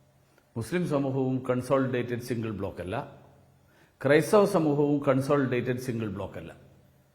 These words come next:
ക്രൈസ്തവ സമൂഹം കേരളത്തിന്റെ വിവിധ പ്രദേശങ്ങളിൽ വിവിധ, ആ, വിഭാഗങ്ങളാണ്. ആ വിഭാഗങ്ങളിൽ തൃശ്ശൂരിലുള്ള ക്രൈസ്തവ സമൂഹവും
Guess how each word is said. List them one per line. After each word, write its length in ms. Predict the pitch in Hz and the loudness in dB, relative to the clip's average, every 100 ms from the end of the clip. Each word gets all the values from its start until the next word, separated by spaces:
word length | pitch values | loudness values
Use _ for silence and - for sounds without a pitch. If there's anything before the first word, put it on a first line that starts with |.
| _ _ _ - _ - | _ _ _ -20 _ 0
ക്രൈസ്തവ 480 | 127 151 - 214 208 | 2 2 4 4 4
സമൂഹം 600 | 196 190 185 185 190 180 | 4 4 4 4 4 4
കേരളത്തിന്റെ 540 | 147 151 170 170 165 165 | 4 6 4 2 0 0
വിവിധ 360 | 143 135 147 | 0 0 2
പ്രദേശങ്ങളിൽ 840 | 165 139 135 139 139 139 139 151 160 | 2 2 2 0 2 2 4 2 2
വിവിധ, 400 | 131 131 143 165 | 0 0 2 4
ആ, 1300 | 165 165 - - - - - _ _ - 120 123 123 | 2 2 -12 -16 -20 -20 -20 _ _ -6 -2 0 0
വിഭാഗങ്ങളാണ്. 840 | 127 123 135 131 113 85 80 71 - - - - _ | 0 0 0 -2 -2 -6 -8 -12 -20 -20 -20 -20 _
ആ 120 | 143 202 | 4 6
വിഭാഗങ്ങളിൽ 880 | 180 151 147 135 123 120 117 117 - - - - - _ _ - | 6 4 0 -2 -2 -2 -2 -4 -10 -18 -20 -20 -20 _ _ -4
തൃശ്ശൂരിലുള്ള 1000 | 147 143 214 214 208 190 175 170 175 185 151 | -2 0 0 2 2 4 4 6 6 4 2
ക്രൈസ്തവ 420 | 147 143 - 139 | 2 2 2 0
സമൂഹവും 800 | 131 127 123 110 107 156 196 | 0 -2 -2 -2 -2 -4 -8